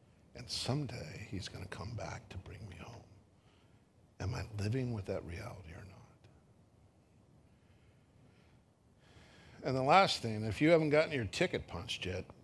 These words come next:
punch your ticket, which means, guys, if you haven't made that step to say, "I need Jesus in my life,"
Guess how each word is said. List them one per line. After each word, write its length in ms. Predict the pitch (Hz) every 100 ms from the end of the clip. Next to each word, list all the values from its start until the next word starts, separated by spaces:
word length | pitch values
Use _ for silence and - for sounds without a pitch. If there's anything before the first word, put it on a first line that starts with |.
| -
punch 200 | 139 127
your 100 | 95 -
ticket, 400 | 135 92 65 - - - - - -
which 220 | - 104 117
means, 320 | 110 104 - - - - - - -
guys, 240 | 127 127 113
if 160 | 101
you 80 | 127
haven't 560 | 104 - 139 143 143 -
made 320 | 110 120 113
that 220 | 113 107
step 340 | - - 80 - - - - - - - -
to 60 | 92
say, 380 | - 110 104 - - - - - - - - _ -
"I 140 | 110 117
need 220 | 151 127
Jesus 480 | 107 123 110 90 -
in 100 | 85
my 80 | 62
life," 280 | - -